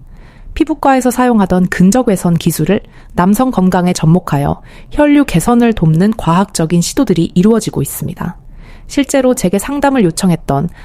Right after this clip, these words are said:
한 사십 대 남성 내담자는 관계 도중 시들해지는 증상 때문에 심리적으로 위축되어 있었습니다.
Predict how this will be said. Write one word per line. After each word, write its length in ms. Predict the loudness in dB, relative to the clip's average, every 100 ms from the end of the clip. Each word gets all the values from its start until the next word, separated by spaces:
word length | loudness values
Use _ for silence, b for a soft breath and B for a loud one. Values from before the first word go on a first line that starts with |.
| B
한 220 | -4 -2
사십 380 | -2 -4 -4 -4
대 240 | -2 -2 0
남성 380 | 0 2 2
내담자는 600 | 2 2 -2 -2 -2 -2 -4 B B B
관계 360 | 0 2 2
도중 420 | 0 2 2 0 -2
시들해지는 640 | -2 0 0 0 0 2
증상 360 | 2 2 2 0
때문에 380 | -2 -2 -4 -4
심리적으로 640 | -4 -4 -2 -2 -2 -2 -2
위축되어 520 | -2 -4 -4 -2 -2
있었습니다. 640 | -4 -8 -8 -8 -8 -10